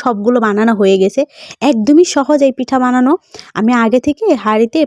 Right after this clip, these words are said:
পানি দিয়ে রাখছিলাম, পানিটা যে ভালোভাবে গরম হয়েছে, এখানে আমি একটা ঢাকনা দিছি ভাপে দেওয়ার জন্য। আপনারা যে কোনো ঢাকনাতে কিন্তু ভাপে দিতে হবে পারবেন, ছিদ্র ঢাকনা থাকলে যে কোনো ঢাকনাতে পারবেন। তো আমি সবসময় এই ঢাকনাগুলো দিয়ে ভাপে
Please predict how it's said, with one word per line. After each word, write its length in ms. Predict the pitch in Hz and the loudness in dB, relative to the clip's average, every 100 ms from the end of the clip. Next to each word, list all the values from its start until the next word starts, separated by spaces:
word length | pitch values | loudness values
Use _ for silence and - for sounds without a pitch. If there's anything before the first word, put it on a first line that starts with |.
| - | 0
পানি 160 | 214 226 | 0 2
দিয়ে 120 | 214 190 | 2 0
রাখছিলাম, 300 | 175 - 180 190 | -2 -2 -2 0
পানিটা 260 | 208 214 247 | -2 -2 0
যে 60 | 240 208 | -2 0
ভালোভাবে 360 | 214 220 233 233 | 0 0 0 0
গরম 200 | 220 247 285 | 0 2 0
হয়েছে, 180 | 285 330 | 2 0
এখানে 160 | 254 240 | 0 -2
আমি 80 | 240 | -2
একটা 120 | 247 226 | -2 -4
ঢাকনা 300 | 196 185 214 240 | -4 -4 -4 -2
দিছি 220 | 220 - 339 - - - - 208 | -4 -2 -2 -2 -20 -20 -6 -4
ভাপে 240 | 208 254 226 | -2 0 0
দেওয়ার 220 | 214 202 196 | 0 0 -2
জন্য। 160 | 196 269 - _ - | -2 -2 -6 _ -6
আপনারা 240 | 247 240 233 | -2 0 0
যে 60 | 233 | -2
কোনো 140 | 240 233 | -2 -2
ঢাকনাতে 340 | 208 226 233 247 247 | -4 -2 -2 -2 -2
কিন্তু 160 | 233 220 | -4 -2
ভাপে 180 | 196 240 220 | -2 -2 -2
দিতে 160 | 214 214 | -2 -2
হবে 200 | 202 202 165 _ | -2 -2 -4 _
পারবেন, 260 | 220 202 196 247 | -2 0 0 -2
ছিদ্র 240 | - 208 240 233 | -2 0 0 0
ঢাকনা 240 | 226 240 233 | -2 -2 -2
থাকলে 220 | 240 247 277 | -2 -2 0
যে 80 | 254 226 | 0 -2
কোনো 120 | 220 202 | -2 -2
ঢাকনাতে 360 | 196 - 202 208 | -6 -6 -6 -4
পারবেন। 240 | 202 196 208 | -2 -2 -4
তো 40 | 247 220 | -4 -4
আমি 120 | 226 240 | -2 -2
সবসময় 400 | 277 - 285 277 | -4 -2 -2 2
এই 80 | 233 208 | 0 -2
ঢাকনাগুলো 420 | 208 220 226 233 233 | -8 -6 -2 0 2
দিয়ে 120 | 226 247 | 2 0
ভাপে 200 | 196 - | -2 -6